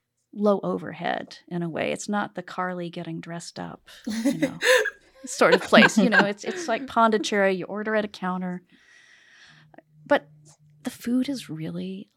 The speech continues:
Speaker 1: lovely. Um, it's very local, you know, as you'd guess from the name, and it's very seasonal.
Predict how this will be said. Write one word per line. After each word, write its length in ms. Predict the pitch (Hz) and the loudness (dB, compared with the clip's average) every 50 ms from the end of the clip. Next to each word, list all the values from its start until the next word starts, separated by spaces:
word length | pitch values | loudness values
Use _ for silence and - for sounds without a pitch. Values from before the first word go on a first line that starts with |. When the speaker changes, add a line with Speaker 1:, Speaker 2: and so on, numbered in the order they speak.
| - | -16
Speaker 1:
lovely. 560 | 208 196 247 339 311 - - - - - _ _ _ _ - - | -8 -4 -4 -4 -4 -2 -4 -6 -6 -8 _ _ _ _ -14 -10
Um, 420 | 170 165 165 165 165 160 165 170 _ _ - - | -8 -8 -8 -8 -10 -10 -12 -16 _ _ -14 -14
it's 240 | 175 - - - | -14 -12 -12 -10
very 260 | 190 190 208 220 214 208 | -6 -4 -2 -2 -2 -2
local, 500 | 190 180 175 190 185 - 277 294 311 - _ _ - | -2 0 -2 -2 -2 -4 -6 -6 -6 -8 _ _ -8
you 120 | - 226 202 | -6 -6 -4
know, 100 | 185 185 | -4 -6
as 120 | 185 - | -6 -8
you'd 120 | 180 170 | -8 -4
guess 240 | - 175 185 185 - | -2 -2 -2 -2 -4
from 420 | - - 185 175 175 175 170 170 - | -6 -6 -4 -2 -2 -2 -4 -6 -8
the 260 | - 175 175 175 175 - _ _ - | -8 -6 -6 -6 -6 -10 _ _ -8
name, 460 | 190 190 226 226 180 - - 180 - - | -2 -2 0 0 0 -2 -6 -8 -10 -12
and 300 | 165 - 196 - - - - | -14 -16 -16 -18 -20 -18 -18
it's 160 | 170 - - | -16 -14 -8
very 180 | - 175 180 | -8 -8 -8
seasonal. 720 | 185 - - 185 185 190 185 - 196 190 180 180 185 - | -8 -8 -10 -8 -8 -8 -6 -4 -4 -2 -2 -2 -4 -6